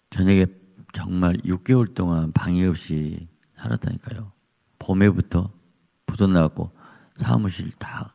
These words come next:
잡아당하고 사무실 옆에 방을 내놨거든요. 방이 있는 그 전세 때 그리 또 들어왔어. 이제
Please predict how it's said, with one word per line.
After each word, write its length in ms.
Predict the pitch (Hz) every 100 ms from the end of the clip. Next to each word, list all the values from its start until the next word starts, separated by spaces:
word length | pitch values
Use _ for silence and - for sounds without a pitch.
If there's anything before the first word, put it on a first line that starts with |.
| -
잡아당하고 520 | 117 104 - - - - _ _ _ _ _ _ _ _ _ _ _
사무실 320 | - 143 104
옆에 160 | 95 -
방을 320 | - 95 87
내놨거든요. 500 | 82 80 - 82 - - _ _ _
방이 260 | - - 95
있는 260 | 92 90 80
그 80 |
전세 220 | - 90 -
때 160 | 92
그리 240 | 87 - 85
또 120 | -
들어왔어. 360 | - 90 - - _ _ _ _ _ _ - _ _ -
이제 120 | 120